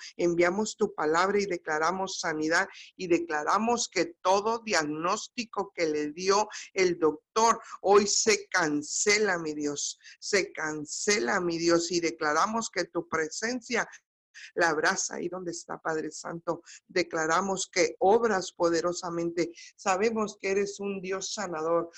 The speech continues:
un Dios libertador. Y en esta mañana, Señor, te damos gracias, te damos toda la gloria,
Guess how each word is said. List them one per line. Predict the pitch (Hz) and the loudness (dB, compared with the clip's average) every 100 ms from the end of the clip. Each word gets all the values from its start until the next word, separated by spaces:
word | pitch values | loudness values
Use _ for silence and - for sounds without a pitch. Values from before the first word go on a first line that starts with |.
| - _ | -20 _
un | 196 208 202 | -2 0 0
Dios | 196 196 196 | 0 2 2
libertador. | 185 175 170 - 151 160 160 - - - | 0 0 0 -4 -2 0 0 -4 -16 -2
Y | 185 | 2
en | 165 156 | 2 2
esta | 202 247 - | 0 0 -2
mañana, | 233 202 175 165 156 143 | -4 -4 -4 -4 -4 -6
Señor, | 131 143 135 131 127 - - - | -8 -10 -10 -14 -18 -20 -6 4
te | 165 | 6
damos | 156 190 185 147 - | 6 4 2 0 4
gracias, | 147 185 170 - 147 - | 6 6 4 0 -2 0
te | 156 | 4
damos | 151 175 202 185 - - | 6 4 2 0 -2 6
toda | 196 233 247 | 8 8 8
la | 202 | 6
gloria, | 165 160 147 131 | 4 2 2 0